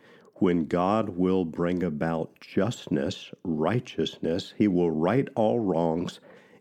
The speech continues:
and all injustices. Now, as his people, we should be very grateful for this coming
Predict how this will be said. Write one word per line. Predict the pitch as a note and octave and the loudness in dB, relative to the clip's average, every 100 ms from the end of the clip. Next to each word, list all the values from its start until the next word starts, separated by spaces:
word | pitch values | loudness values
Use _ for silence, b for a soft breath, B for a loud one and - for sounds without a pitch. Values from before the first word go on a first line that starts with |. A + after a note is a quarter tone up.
| - | -2
and | F#2+ F2 - | 0 0 -2
all | G2 F2+ F2+ F2+ b b b - | 0 2 2 -2 b b b -2
injustices. | F#2 F2 D2 D#2 F2 - - - - - - b b b b - | 2 2 2 0 -2 -4 -6 -6 -6 -10 -12 b b b b -6
Now, | E2 | -6
as | - G2+ F#2 | -2 -2 0
his | G#2+ E2+ | 0 -2
people, | - D3+ F3 - G2 A2 | 0 2 2 2 0 2
we | G#2 F#2+ | 2 2
should | - E2+ | 0 -4
be | D#2 | -2
very | E2 F2 D#2 | 0 2 0
grateful | D#2+ F#2+ B2 - F#2 G2 | 2 2 2 -2 -4 -4
for | - E2 | -2 0
this | D#2+ - | 0 -4
coming | - G#2 F#2 D#2+ | -4 0 0 0